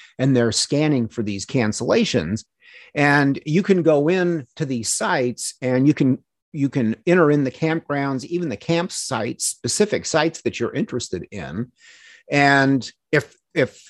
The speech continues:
um, if it's full, but it bega-, it gets canceled and the, um, it becomes available,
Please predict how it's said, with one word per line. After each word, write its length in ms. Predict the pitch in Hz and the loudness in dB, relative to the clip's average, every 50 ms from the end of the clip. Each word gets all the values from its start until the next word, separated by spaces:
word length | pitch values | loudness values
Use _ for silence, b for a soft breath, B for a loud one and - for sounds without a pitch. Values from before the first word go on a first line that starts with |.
| - 127 | -8 -2
um, 540 | 127 117 104 98 98 101 92 120 120 - _ - - | 0 0 0 0 -2 -4 -6 -8 -8 -10 _ -2 2
if 160 | 151 147 - | 2 4 4
it's 160 | 147 117 - | 4 2 2
full, 360 | - - - 170 185 196 190 180 | 0 2 4 6 8 8 6 6
but 160 | 147 160 135 | 4 4 2
it 160 | 135 135 - _ _ | 2 0 -4 _ _
bega-, 360 | - 131 110 147 156 147 - _ - | -4 -2 0 0 -2 -2 -4 _ -10
it 160 | 139 123 - _ _ _ - | -12 -12 -12 _ _ _ -2
gets 200 | 151 127 - - | -2 0 -2 -4
canceled 640 | - - 190 202 202 - - 101 85 104 104 87 - _ _ _ - | -4 -2 0 0 0 0 0 0 0 0 -4 -6 -10 _ _ _ -2
and 200 | 123 120 120 113 | 0 2 4 2
the, 80 | 110 - - - _ - | 2 0 -6 -16 _ -8
um, 420 | 120 87 78 - - - 110 98 - _ - - | -8 -6 -6 -8 -10 -10 -12 -12 -14 _ -10 -6
it 60 | 113 | -4
becomes 360 | 107 135 - - 165 156 131 139 | -2 0 2 4 4 4 4 4
available, 680 | 127 127 135 156 170 165 143 113 117 110 104 104 - | 4 4 6 6 6 6 4 2 2 0 0 -2 -4